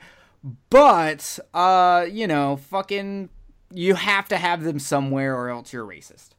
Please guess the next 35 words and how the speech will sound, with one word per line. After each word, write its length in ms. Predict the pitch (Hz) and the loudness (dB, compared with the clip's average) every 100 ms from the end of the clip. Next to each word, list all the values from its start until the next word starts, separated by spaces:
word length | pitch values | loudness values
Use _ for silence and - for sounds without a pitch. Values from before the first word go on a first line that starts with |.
| _ _ | _ _
So, 440 | - - 208 127 95 _ _ _ _ - | -20 -4 -2 -2 -8 _ _ _ _ -2
uh, 400 | 156 156 151 131 | 0 2 0 -4
then, 280 | 147 208 202 | 2 2 2
of 80 | |
course, 260 | 165 196 180 | 0 0 0
you've 120 | 180 | -4
got 300 | 156 170 151 | 2 2 2
the 280 | 147 151 147 | 0 0 0
main 340 | 147 160 170 147 | 0 -2 -2 0
guy 440 | 151 143 139 135 - - | 2 2 2 -4 -10 -16
who, 460 | - 156 156 143 135 - _ _ _ _ | -4 0 2 2 -2 -10 _ _ _ _
honestly, 520 | 151 165 214 220 233 233 | 0 4 4 2 -6 -2
we 100 | 226 | 0
don't 120 | 208 | 0
get 160 | 208 | -2
too 100 | - | -4
much 220 | 196 202 - | -6 -6 -8
development 540 | 175 190 202 180 190 | -2 0 -2 -6 -6
on 180 | 180 185 | -6 -4
him. 220 | 170 175 | -4 -2
They 120 | 165 | -2
do 160 | 143 156 | -2 -4
talk 260 | 156 156 | -2 -2
a 40 | 139 | -2
little 280 | 131 135 143 | -4 -4 -4
bit 180 | 147 | -4
about 360 | 143 151 151 - _ - - | -2 0 -2 -4 _ -20 -14
him 260 | 135 156 | -6 -4
being 220 | 151 156 | -2 0
out 220 | 147 147 143 | -2 -4 -4
there 220 | 151 147 | -4 -4
for 540 | 139 151 147 147 139 139 _ _ _ - | -4 -6 -4 -4 -8 -12 _ _ _ -16
his, 580 | 139 156 151 143 123 - | -4 -2 0 -2 -8 -8
uh, 460 | 139 143 139 131 - _ _ _ _ - | -6 -4 -4 -6 -10 _ _ _ _ -20
brother? 560 | 135 131 170 254 427 370 | -10 -4 -2 -2 -6 -8